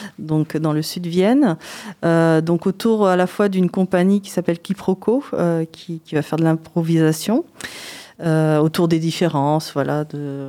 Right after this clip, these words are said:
on va rester très généraliste. L'idée, c'est pas de stigmatiser, c'est pas parce qu'on est sur une semaine, enfin, sur des,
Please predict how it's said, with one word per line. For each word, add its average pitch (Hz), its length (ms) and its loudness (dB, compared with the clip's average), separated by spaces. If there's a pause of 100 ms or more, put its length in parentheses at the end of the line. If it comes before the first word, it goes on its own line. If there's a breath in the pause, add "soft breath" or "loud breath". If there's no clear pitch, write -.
on 143 120 -14
va 143 140 -14
rester 147 200 -2
très 160 160 -2
généraliste. 160 520 2
L'idée, 160 200 0
c'est 165 140 -2
pas 160 100 0
de 160 220 0
stigmatiser, 160 680 0
c'est 202 100 -8
pas 156 100 2
parce - 160 -8
qu'on 165 140 2
est 160 40 2
sur 156 220 -2
une 151 80 2
semaine, 165 460 2
enfin, 151 260 0
sur 147 220 -4
des, 143 320 0